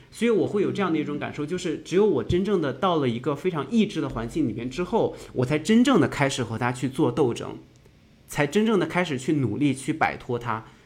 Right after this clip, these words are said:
Speaker 1: 可能一辈子也摆脱不了，但是我觉得我真正的努力是我到了完全不同的环境之后才开始的。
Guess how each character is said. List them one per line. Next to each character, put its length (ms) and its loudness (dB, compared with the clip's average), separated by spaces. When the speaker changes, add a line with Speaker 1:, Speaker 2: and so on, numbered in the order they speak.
Speaker 1:
可 120 0
能 120 4
一 160 0
辈 160 8
子 140 4
也 60 6
摆 160 0
脱 160 -2
不 180 0
了， 260 -2
但 120 4
是 80 2
我 160 4
觉 160 0
得 120 0
我 120 2
真 160 0
正 140 0
的 80 0
努 220 -2
力 180 0
是 300 -2
我 240 0
到 180 2
了 100 2
完 160 0
全 120 -6
不 100 -6
同 140 -4
的 80 -4
环 160 -4
境 120 -4
之 140 -8
后 180 -2
才 140 -6
开 260 -6
始 200 -10
的。 120 -18